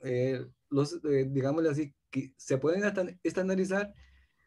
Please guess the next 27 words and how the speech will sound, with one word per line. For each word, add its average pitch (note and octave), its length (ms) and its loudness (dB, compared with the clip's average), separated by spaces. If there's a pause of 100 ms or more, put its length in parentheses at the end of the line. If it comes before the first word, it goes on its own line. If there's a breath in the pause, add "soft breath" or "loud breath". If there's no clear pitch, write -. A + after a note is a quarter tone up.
(120)
siempre F3 320 4
y F#3 40 6
cuando F#3 240 6
lleven F3+ 360 4
la, C#3 240 2
la B2+ 140 4
data E3+ 320 4
o C3 120 4
información B2+ 800 0 (240)
acerca D3+ 500 0
del D#3 160 2
espesor, C#3+ 680 0 (140)
eh, C3 480 -2
dureza F#3 500 2 (220)
del, C3 480 0
del, A#2+ 440 0
del A#2+ 220 0
cuerpo F#3 560 0
y B2+ 80 -2
de A#2+ 80 4
la G#2+ 140 0
tapa, B2 360 -2 (400)
¿de - 80 -18
acuerdo? C#3 380 2
Es, A2 140 -8 (200)
por A#2+ 140 -2
ejemplo, C3+ 400 0